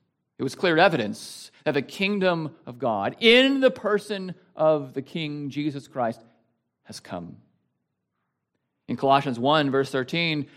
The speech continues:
we're told that believers have been delivered from the domain of darkness and brought into the kingdom of the beloved Son.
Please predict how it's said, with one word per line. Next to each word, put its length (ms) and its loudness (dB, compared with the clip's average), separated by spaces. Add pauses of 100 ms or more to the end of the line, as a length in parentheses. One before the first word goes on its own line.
(160)
we're 340 -4
told 260 2
that 100 2
believers 380 2
have 180 6
been 200 -2 (160)
delivered 460 4
from 440 4
the 100 2
domain 240 0
of 120 -2
darkness 640 2 (160)
and 160 0
brought 380 4
into 800 4
the 80 -2
kingdom 760 -4 (200)
of 180 6
the 60 2
beloved 260 2
Son. 540 0